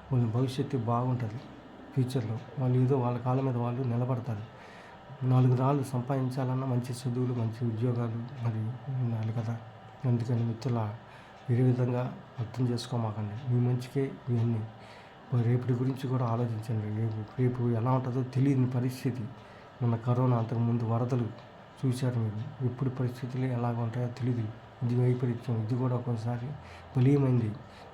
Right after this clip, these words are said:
చిన్న చూపు చూస్తుంది. తుఫాన్లని, వరదలని, ఇది వైపరీత్యాలు వస్తాయి. అలాంటి అవసరాలకి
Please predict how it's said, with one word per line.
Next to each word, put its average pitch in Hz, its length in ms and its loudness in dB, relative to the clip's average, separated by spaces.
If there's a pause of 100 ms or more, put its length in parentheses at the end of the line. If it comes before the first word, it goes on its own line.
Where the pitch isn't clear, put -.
చిన్న 127 120 6
చూపు 127 260 0
చూస్తుంది. 113 500 -2
తుఫాన్లని, 117 680 -2
వరదలని, 117 520 0
ఇది 113 380 0
వైపరీత్యాలు 120 540 -2
వస్తాయి. 110 340 -4 (500)
అలాంటి 123 200 2
అవసరాలకి 123 540 -2